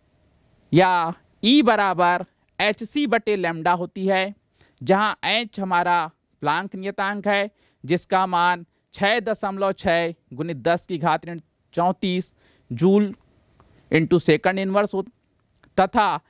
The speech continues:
सी प्रकाश की चाल जिसका मान तीन गुणित दस की घात आठ मीटर प्रति सेकंड होता है, न्यू आपतित प्रकाश की आवृत्ति है और लैम्ब्डा आपतित प्रकाश की तरंग लंबाई है।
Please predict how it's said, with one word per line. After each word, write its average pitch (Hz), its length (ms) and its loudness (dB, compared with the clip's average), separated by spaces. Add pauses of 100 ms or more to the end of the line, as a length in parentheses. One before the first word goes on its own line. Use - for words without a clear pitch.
(220)
सी 226 220 -2
प्रकाश 190 540 0
की 208 140 -8
चाल 202 400 0 (580)
जिसका 170 360 0
मान 190 220 -2
तीन 185 300 -8
गुणित 180 240 -6
दस 170 260 -2
की 175 100 -6
घात 175 300 2
आठ 170 260 0
मीटर 202 260 -6
प्रति 202 260 -10
सेकंड 202 360 -4
होता 202 260 0
है, 208 240 -2 (520)
न्यू 175 400 0 (420)
आपतित 175 500 -2
प्रकाश 196 400 0
की 180 140 -6
आवृत्ति 160 480 -2
है 151 320 -2 (420)
और 165 240 2
लैम्ब्डा 156 580 0 (280)
आपतित 156 420 -4
प्रकाश 160 440 -2
की 160 200 -4 (540)
तरंग 214 200 0
लंबाई 127 440 -4
है। 120 260 -14